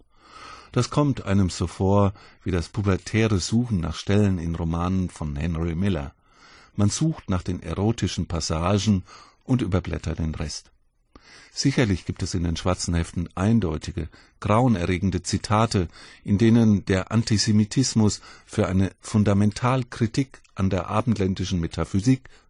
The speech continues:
benutzt wird. Sicherlich ist das verwerflich, ja geradezu obszön, wie Heidegger rassistische Ressentiments bedient,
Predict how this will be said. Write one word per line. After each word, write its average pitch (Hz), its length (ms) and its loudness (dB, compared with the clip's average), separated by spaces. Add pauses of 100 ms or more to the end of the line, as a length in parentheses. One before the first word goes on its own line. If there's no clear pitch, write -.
(120)
benutzt - 440 0
wird. - 260 -16 (580)
Sicherlich 113 500 0
ist 101 200 -4
das 92 100 0
verwerflich, 90 760 0 (400)
ja 98 100 0
geradezu 98 640 2
obszön, 107 800 0 (320)
wie 92 180 0
Heidegger 110 500 2
rassistische 104 720 0
Ressentiments 101 760 -2
bedient, 104 580 -2